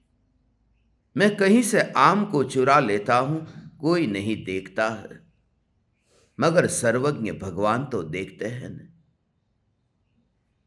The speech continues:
सर्वज्ञ भगवान देखते हैं, मगर मैं सर्वज्ञ भगवान को कहाँ देखता हूँ? इसलिए लगता है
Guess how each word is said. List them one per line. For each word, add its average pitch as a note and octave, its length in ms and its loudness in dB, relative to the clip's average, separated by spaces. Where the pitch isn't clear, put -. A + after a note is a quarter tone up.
सर्वज्ञ A3 640 6
भगवान E3+ 580 4
देखते F#3 480 4
हैं, - 460 0
मगर C#3+ 280 2
मैं G#2+ 300 0
सर्वज्ञ D3+ 580 0
भगवान D3 500 -2
को E3 160 -2
कहाँ E3 360 -4
देखता G#2 400 -8
हूँ? - 220 -14
इसलिए D#3 600 -2
लगता G#2 440 -2
है C#3 460 -6